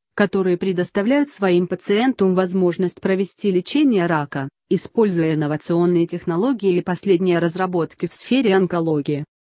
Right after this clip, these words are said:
К их числу относится Центр лечения рака клиники Куирон Тыкнан, на базе которого функционирует Центр лучевой терапии, оборудованный линейными ускорителями нового поколения.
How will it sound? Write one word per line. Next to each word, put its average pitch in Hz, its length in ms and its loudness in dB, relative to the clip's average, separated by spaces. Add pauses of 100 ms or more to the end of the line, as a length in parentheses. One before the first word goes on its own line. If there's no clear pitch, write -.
(140)
К 190 60 -4
их 190 80 -4
числу 180 420 -2
относится 175 640 0
Центр 170 400 -2
лечения 190 500 2
рака 233 320 -2
клиники 165 480 0
Куирон 175 560 0
Тыкнан, 151 480 -4 (180)
на 196 200 4
базе 185 340 0
которого 185 460 0
функционирует 202 840 0
Центр 170 420 0
лучевой 214 540 0
терапии, 165 760 0 (160)
оборудованный 185 760 2
линейными 170 540 2
ускорителями 170 800 0
нового 175 400 2
поколения. 139 720 -2